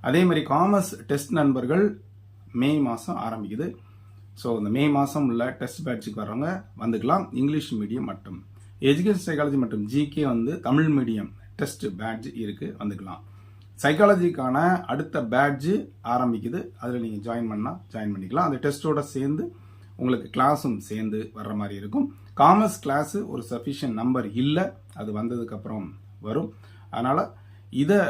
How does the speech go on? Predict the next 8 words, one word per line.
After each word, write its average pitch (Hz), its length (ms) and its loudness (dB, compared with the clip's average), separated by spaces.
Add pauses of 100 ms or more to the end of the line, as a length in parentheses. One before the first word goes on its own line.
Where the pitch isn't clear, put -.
(220)
நீங்க 110 220 -4
ப்ராப்பரா 110 600 -6
யூஸ் 117 220 -6
பண்ணிக்கங்க. 110 440 -4 (260)
இந்த 107 480 -4 (480)
மே 135 240 0
மாசத்தை 139 560 -6 (120)
ஒரு 104 360 -6